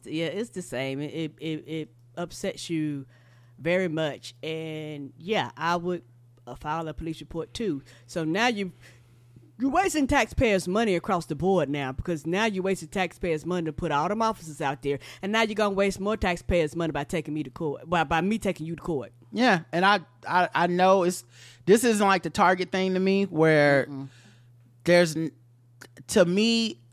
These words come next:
Speaker 2: I know it, for people that's not versed in this, that's not from here, people that's not black, they would probably be confused somewhat to how we can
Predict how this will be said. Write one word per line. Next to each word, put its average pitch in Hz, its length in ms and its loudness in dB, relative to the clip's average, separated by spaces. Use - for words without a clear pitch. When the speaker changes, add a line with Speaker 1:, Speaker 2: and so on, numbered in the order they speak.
Speaker 2:
I 185 180 4
know 180 500 4
it, 165 300 -4
for 151 220 0
people 170 300 0
that's 143 200 2
not 147 300 2
versed 147 340 0
in 147 140 2
this, 151 240 0
that's 123 180 -4
not 139 240 -2
from 139 260 -2
here, 135 220 2
people 143 240 -2
that's 131 180 -2
not 131 300 -2
black, 139 400 -2
they 160 480 2
would 139 300 2
probably 151 300 4
be 143 160 -2
confused 139 600 4
somewhat 143 680 0
to 127 160 0
how 131 600 0
we 143 180 4
can 135 380 0